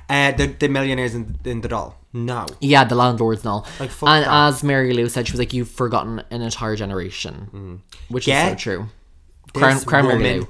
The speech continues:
Speaker 1: her crown.
Speaker 2: Mm.
Speaker 1: I'm
Speaker 2: Come on,
Speaker 1: telling
Speaker 2: come on,
Speaker 1: you.
Speaker 2: Mama Ru. Give Mary Lou her crown.
Speaker 1: Give her the crown. She deserves it at this point. I think I deserve it.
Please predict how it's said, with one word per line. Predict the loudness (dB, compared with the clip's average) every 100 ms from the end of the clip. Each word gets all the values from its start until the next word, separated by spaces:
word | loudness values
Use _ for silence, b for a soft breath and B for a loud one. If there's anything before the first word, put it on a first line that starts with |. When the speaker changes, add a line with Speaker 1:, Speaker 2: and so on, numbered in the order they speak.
| -12
Speaker 1:
her | -12 -4 -2 -2 -4 -8
crown. | -14 -6 -4 -4 -8 -12 -16 -14
Speaker 2:
Mm. | -10 -10 -12 -18 -20 -16 -8
Speaker 1:
I'm | 2
Speaker 2:
Come | 6
on, | 6
Speaker 1:
telling | 6
Speaker 2:
come | 4 6
on, |
Speaker 1:
you. | 6
Speaker 2:
Mama | 4 2
Ru. | 0 -2
Give | -2 -2
Mary | -2
Lou | -2
her | -6
crown. | -8 -10 -10 -12 b b
Speaker 1:
Give | -2 -2
her | -2 -4
the |
crown. | -6 -4 -6 -8 _ -20 -16
She | -10 -8
deserves | -4 -2 -2
it |
at | -6
this | -8 -12
point. | -12 -12 -10
I | -8 -8
think | -8
I | -12
deserve | -10 -8 -10 -10
it. | -14 -18 -18